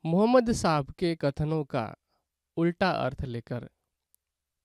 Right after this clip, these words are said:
अथवा अर्थ का अनर्थ करके इन्होंने धर्म के नाम पर जो अत्याचार किया है, बर्बरता की है और अपनी धर्मांधता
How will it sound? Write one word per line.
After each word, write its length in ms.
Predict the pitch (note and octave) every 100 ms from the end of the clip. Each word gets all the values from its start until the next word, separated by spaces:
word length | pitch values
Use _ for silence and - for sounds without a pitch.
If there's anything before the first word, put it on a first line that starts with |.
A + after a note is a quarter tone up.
| _ _ _ _ -
अथवा 320 | C#3+ D#3+ D#3
अर्थ 340 | - D3 D#3+ -
का 160 | D#3+
अनर्थ 500 | - C3+ C3 D3+ D3
करके 460 | - A#2+ B2 B2+ A2 _ _ _ _ _ _ _ _ -
इन्होंने 540 | D#3 D#3 F#3 F3+ C3+ - _ _ _ _ _ D3
धर्म 440 | C#3 C#3 D#3+ E3+
के 140 | F3+
नाम 260 | E3+ D3 C#3+
पर 180 | D3 C3+
जो 180 | C3 B2
अत्याचार 600 | A#2 - C#3 - D3 D3+
किया 300 | - C#3+ D3
है, 220 | D#3 F3+ _ _ _ _ _
बर्बरता 720 | C3 C#3 C3 C#3 D3 - D#3+
की 260 | D3+ D#3 D#3
है 180 | D#3 F#3 _ _ _ _ _ _ _ _ _
और 320 | D#3+ F#3+ G3+ - _ _ _ _ _ _ _ _ _ -
अपनी 340 | E3 A3 A#3
धर्मांधता 1000 | F#3 C#3+ C#3 D3+ F#3 G3 F#3+ - G3+ G3+